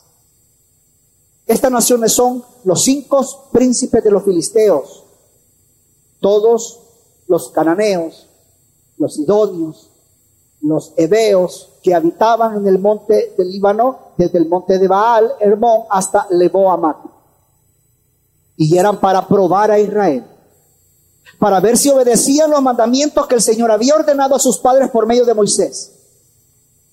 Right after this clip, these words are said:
Los israelitas habitaron entre los cananeos, los hititas, los amorreos, los fereceos, los heveos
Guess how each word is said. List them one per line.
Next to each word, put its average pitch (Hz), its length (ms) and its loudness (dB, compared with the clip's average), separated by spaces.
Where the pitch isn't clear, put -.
Los 196 140 -2
israelitas 214 520 0
habitaron 220 640 0
entre 190 260 0
los 165 180 -2
cananeos, 220 720 -2
los 262 240 2
hititas, 208 800 -2
los 147 200 -4
amorreos, 220 680 0
los 180 240 -2
fereceos, 214 840 0
los 254 360 2
heveos 202 600 0